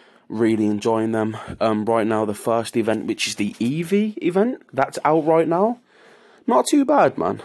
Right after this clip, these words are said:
Not too bad. It, it, it's okay. The rewards are a bit meh, but, um, terror raids are fantastic.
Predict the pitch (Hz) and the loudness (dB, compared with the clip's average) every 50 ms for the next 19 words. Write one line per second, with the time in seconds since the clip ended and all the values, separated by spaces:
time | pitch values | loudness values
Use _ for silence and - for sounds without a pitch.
0 | - - - 131 139 151 - - - 131 113 117 104 101 107 110 87 107 151 160 | -18 -10 -2 0 0 0 0 0 -2 0 2 2 2 2 2 2 2 2 0 0
1 | - 160 170 - 160 120 104 - - 95 - - 104 107 - 120 120 120 117 117 | 0 -4 -2 0 0 0 0 0 -2 -2 -2 -2 -6 0 2 4 4 4 4 4
2 | 117 117 110 107 - - 104 101 101 98 - - - - 104 101 98 95 95 101 | 2 2 2 2 2 2 2 2 2 2 0 -4 0 2 2 2 2 2 0 -2
3 | 110 117 _ _ _ - - - - - - _ _ _ _ _ - 110 107 - | -4 -6 _ _ _ -20 -20 -20 -20 -20 -20 _ _ _ _ _ -4 -4 -4 -2
4 | - 117 107 101 98 95 85 95 98 95 95 - _ _ _ - - - - 127 | 0 0 2 2 2 0 -2 -6 -8 -8 -12 -14 _ _ _ -18 -12 -6 0 2
5 | 110 107 101 98 98 92 95 - 95 - - 85 90 101 - - - - - - | 2 4 4 4 2 2 0 -4 -8 -6 -4 -6 -6 -4 -4 -6 -6 -6 -8 -10
6 | - - | -10 -10